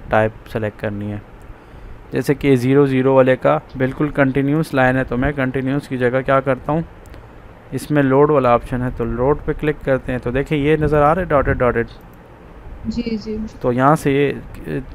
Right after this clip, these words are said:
Speaker 1: काफ़ी सारे styles हमें मिल जाते हैं। हम ये देखो hot water supply का है और पता नहीं बहुत सारे होते हैं इसमें by default, zigzag का भी इसमें है, बहुत सारे styles
Speaker 2: जी।
Speaker 1: मिल जाते हैं आपको। तो इसमें से जो भी आप चाहें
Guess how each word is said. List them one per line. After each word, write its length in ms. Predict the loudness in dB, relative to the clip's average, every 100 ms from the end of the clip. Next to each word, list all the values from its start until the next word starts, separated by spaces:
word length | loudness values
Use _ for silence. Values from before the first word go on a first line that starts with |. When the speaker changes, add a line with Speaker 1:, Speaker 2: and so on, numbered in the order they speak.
| -6
Speaker 1:
काफ़ी 260 | -2 0 0
सारे 280 | 4 4 2
styles 400 | 2 2 2 0
हमें 180 | -2 -2
मिल 200 | -2 0
जाते 240 | 0 0
हैं। 40 | -4
हम 120 | -4
ये 80 | -6
देखो 280 | -6 -2 4
hot 200 | 4 6
water 280 | 4 2 -2
supply 460 | -4 -2 0 0
का 260 | 0 -6 -6 -10 -20 -20 -20 -20 -16 -4
है 320 | 2 2 2
और 220 | 0 -2
पता 220 | -6 -8
नहीं 140 | -8 -4
बहुत 200 | -4 2
सारे 240 | 2 2
होते 220 | 0 -2
हैं 80 | -6
इसमें 260 | -6 -8 -4
by 140 | -2 -2
default, 460 | -2 -2 -2 -6 -2
zigzag 480 | -2 2 2 2 -4
का 80 | -8
भी 140 | -8
इसमें 260 | -8 -8 -6
है, 260 | -4 -6 -8 -16 -20 -20 -20 -20 -20 -14 0
बहुत 200 | 0 4
सारे 240 | 6 6
styles 360 | 4 4 4 4
Speaker 2:
जी। 100 | 0
Speaker 1:
मिल 180 | 0 4
जाते 280 | 2 2
हैं 80 | -4
आपको। 300 | -4 -6 -12 -12 -14 -14 -12 -10 -10 -12 -12 -12 -10
तो 140 | -8
इसमें 220 | -6 -4 -4
से 320 | -2 -2 -2
जो 200 | -2 -2
भी 140 | 0 0
आप 200 | 0 0
चाहें 260 | -2 -2